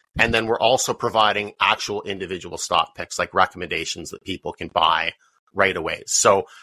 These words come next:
what we want to teach people to do is to be able to build up a, a twenty to twenty-five stock,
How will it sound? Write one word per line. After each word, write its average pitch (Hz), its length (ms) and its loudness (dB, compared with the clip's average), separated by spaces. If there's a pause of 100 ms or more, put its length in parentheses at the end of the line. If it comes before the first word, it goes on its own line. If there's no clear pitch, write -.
(680)
what 175 280 8
we 214 80 2
want 139 460 4
to 131 100 -6
teach - 380 -8
people 117 300 -4
to - 100 -10
do 95 300 -2
is 92 140 0
to 101 80 -2
be 101 140 2
able 104 200 4
to 98 80 -4
build 101 300 4
up 92 360 2
a, 98 260 2 (100)
a 90 260 -4 (360)
twenty 151 380 4
to 135 100 0
twenty-five 120 640 2
stock, 95 420 0